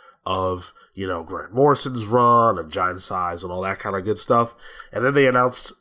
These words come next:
that Jonathan Hickman would be working on House of X as one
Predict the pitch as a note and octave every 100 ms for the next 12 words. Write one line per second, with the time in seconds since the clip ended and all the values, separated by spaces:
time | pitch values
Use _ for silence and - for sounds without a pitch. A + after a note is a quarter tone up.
0 | - G2+ G#2+ G#2 - _ _ _ _ _
1 | _ - A#2+ D3+ D#3 C3+ C3+ C3+ A2 A2+
2 | G#2 G2 A2 G#2 G#2 F#2+ F#2+ F#2+ - -
3 | _ _ _ - - C3 C3 - - -
4 | - - D#3 - - - - - _ _
5 | _ - G#2+ G2+ G2 F#2 A#2 C#3 C3+